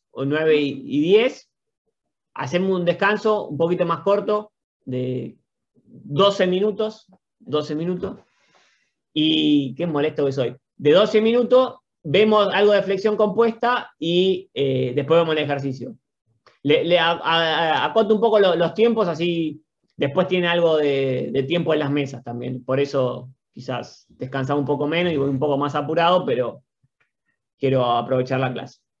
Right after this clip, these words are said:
Bien, vamos con el primer ejercicio. Fíjense de qué se trata el primer ejercicio. Nos encontramos con una viga en voladizo,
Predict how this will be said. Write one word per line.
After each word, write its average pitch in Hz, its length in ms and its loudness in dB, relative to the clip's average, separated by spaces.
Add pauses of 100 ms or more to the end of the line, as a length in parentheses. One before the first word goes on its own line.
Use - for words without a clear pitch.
(420)
Bien, 175 420 4 (720)
vamos 214 340 2
con 202 600 4 (640)
el 156 140 -2
primer 208 200 4
ejercicio. 135 640 -2 (200)
Fíjense 185 580 0
de 156 120 0
qué 156 80 -2
se 147 120 -6
trata 156 240 -2
el 139 60 -2
primer 143 200 -2
ejercicio. 127 520 -8 (1900)
Nos - 840 0 (120)
encontramos 233 560 2
con 220 420 2
una 208 320 4
viga 220 220 4
en 208 100 0
voladizo, 240 800 2